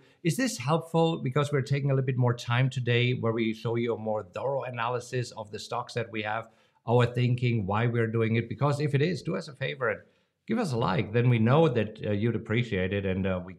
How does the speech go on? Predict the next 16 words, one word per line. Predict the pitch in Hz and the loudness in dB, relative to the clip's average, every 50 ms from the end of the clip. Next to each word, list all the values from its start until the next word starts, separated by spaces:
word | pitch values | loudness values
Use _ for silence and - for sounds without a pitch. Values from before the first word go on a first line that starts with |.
| _ - | _ -6
go | 95 92 110 - | -4 -4 -4 -4
a | - 101 | -4 -6
little | 104 101 | -8 -6
bit | 107 92 85 | -6 -8 -8
longer | 87 - 98 107 107 107 | -6 -6 -6 -4 -6 -6
like | 101 90 92 92 - | -6 -8 -10 -10 -12
today. | - 92 85 92 107 123 127 - | -14 -10 -8 -6 -6 -6 -6 -6
Otherwise, | 107 113 123 117 120 120 120 120 - _ _ _ _ _ _ _ - | -8 -6 -4 -2 -2 -2 -2 -4 -6 _ _ _ _ _ _ _ -4
we'll | 117 120 | 0 2
make | 143 131 - | 2 2 0
sure | - - 131 139 131 | 0 0 0 0 0
that | 104 95 87 | 0 -2 -4
we | 101 98 | -4 -6
stick | - - 113 110 - - | -4 -4 -6 -6 -6 -4
to | - 110 | -4 -2
the | 104 107 | -2 -2